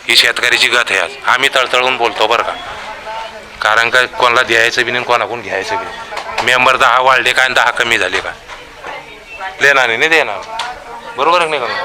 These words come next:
तर मग तसं नियोजन करायचं. बिवडीवर जर रान असेल तर त्या कापसाला खत नाही द्यायचं.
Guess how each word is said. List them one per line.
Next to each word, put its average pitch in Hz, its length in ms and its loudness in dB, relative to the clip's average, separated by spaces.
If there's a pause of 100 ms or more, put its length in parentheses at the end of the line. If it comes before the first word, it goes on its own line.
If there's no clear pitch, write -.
(1700)
तर 185 120 4
मग 196 200 4 (140)
तसं 196 260 2
नियोजन 202 380 4
करायचं. 147 500 2 (920)
बिवडीवर 214 600 4
जर 208 160 4
रान 170 300 4
असेल 151 320 2 (500)
तर 160 60 -2
त्या - 240 0
कापसाला 160 640 2
खत - 260 0
नाही 113 140 2
द्यायचं. 87 240 -6